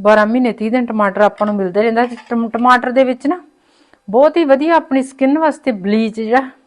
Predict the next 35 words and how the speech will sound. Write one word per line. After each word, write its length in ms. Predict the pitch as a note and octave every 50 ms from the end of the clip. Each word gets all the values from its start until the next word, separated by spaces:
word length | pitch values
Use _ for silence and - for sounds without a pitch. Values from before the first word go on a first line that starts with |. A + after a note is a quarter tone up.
| -
ਇੱਕ 200 | A3+ A3 A3 -
ਨੈਚੁਰਲ 500 | A3 A3 A3+ B3+ C4 - - E4+ E4+ E4
ਬਲੀਚ 380 | C#4 A3+ A3+ A3+ A3+ G#3+ G#3 - G3
ਹੁੰਦਾ 260 | G#3 F#3+ E3+ F3 F3
ਏ, 140 | E3+ E3 E3+ - _ _ _ _ _ _ _ _
ਤੇ 200 | - G3+ G3 F#3+
ਇਹਦਾ 260 | G3 C#3+ E3+ G#3+ A#3+ B3+
ਆਪਾਂ 280 | C4 C4 - A#3 G#3
ਰਸ 300 | G3+ F#3 F3 - - -
ਆਪਦੇ 460 | G3+ F#3+ F#3 F3+ C3 C#3+ F3 F#3 F#3
ਫੇਸ 280 | F#3 - - G3 F#3+ F#3+
'ਤੇ 140 | _ - G3
ਲਗਾਵਾਂਗੇ 500 | F#3+ F#3 F#3 F#3 F3+ F#3 F#3+ F#3+ F#3+ G3
ਤਾਂ 140 | G3 G3+ G3
ਆਪਣੀ 220 | G3 - G3+ G3
ਸਕਿਨ 300 | F#3+ _ - - A3 A3+
ਬਹੁਤ 300 | G#3+ F3+ F3 F#3 G#3+ A3
ਜ਼ਿਆਦਾ 320 | - F#3+ E3+ D#3+ F3 E3+
ਵਧੀਆ 420 | E3 E3 E3+ E3+ E3 F3+ G#3 A#3 A#3
ਰਹੂਗੀ। 360 | G#3+ F#3 F#3+ G3 G3+ G#3+ B3+ - _ _ _ _ _ _ _ _ _ _ _ _ _ _ _ _ _ _ _ _ _ _ _ _ _ _ _ _ _ _ - - - - - - _ _ _ _ -
ਤੇ 100 | A#3 A#3+
ਆਪਣੇ 260 | A#3 A#3+ A#3+ A#3 A3+
ਕੋਲੇ 160 | A3 G#3+ G#3
ਵਧੀਆ 360 | F#3+ G#3 A3 B3 E4 F4+ D#4+
ਰੱਸਿਆ 360 | B3+ A3 G#3+ - - C#4+ C4+
ਰੱਸਿਆ 400 | C4 B3 A#3 A#3+ - - B3+ A3+
ਏ, 180 | F3+ D#3 D#3+ G3+ - _ _ _ _ _ _ _ _ _ _ _ _ _ _ _ _ _ _ _ _ _ _ _ _ _ _ _ _ _ -
ਆਹ 100 | F3 F#3
ਦੇਖੋ 360 | F#3 F3 F3 _ _ - D3
ਜੀ, 180 | C#3+ C#3 - _ _ _ _ _ - F3
ਵਿੱਚੋਂ 320 | E3 E3 _ _ - F#3 - _ _ _ _ -
ਜੂਸੀ 460 | F3+ E3 G3 G#3+ G#3+ - - - A#3+ A3
ਜੂਸੀ 500 | G3 G3+ G#3 - - - - G#3 G#3+ G3+
ਜਿਹਾ 200 | A3 G#3 F3 C#3+
ਏ। 100 | D#3